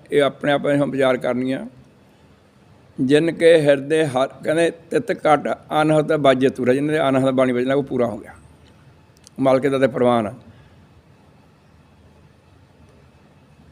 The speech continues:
ਕੀ ਕਹਿੰਦਾ ਮਾਲਕ? "ਗੁਰਮਤਿ ਰਾਮ ਜਪੇ ਜਨ ਪੂਰਾ, ਤਿਤ ਘਟ ਅਨਹਦ ਬਾਜੇ ਤੂਰਾ।" ਜਿਹਨੇ ਅਨਹਦ ਬਾਣੀ ਚੱਲਣ ਲੱਗ ਗਈ, ਉਹਨਾਂ ਦਾ ਭਰਮ ਖਤਮ ਹੋਇਆ।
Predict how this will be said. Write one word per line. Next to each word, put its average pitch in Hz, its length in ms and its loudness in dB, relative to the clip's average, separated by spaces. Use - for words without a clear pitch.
ਕੀ 143 100 -12
ਕਹਿੰਦਾ 151 240 -4
ਮਾਲਕ? 151 460 0
"ਗੁਰਮਤਿ 143 460 0
ਰਾਮ 139 260 2
ਜਪੇ 139 400 0
ਜਨ 135 200 -2
ਪੂਰਾ, 147 680 2
ਤਿਤ - 180 -4
ਘਟ - 380 0
ਅਨਹਦ 151 400 2
ਬਾਜੇ 123 300 2
ਤੂਰਾ।" 123 200 -4
ਜਿਹਨੇ 143 200 -2
ਅਨਹਦ 135 440 -2
ਬਾਣੀ 123 180 -2
ਚੱਲਣ 123 200 -10
ਲੱਗ 123 120 -12
ਗਈ, - 160 -20
ਉਹਨਾਂ 170 220 2
ਦਾ 190 60 4
ਭਰਮ 143 280 2
ਖਤਮ 120 160 -6
ਹੋਇਆ। 117 200 -8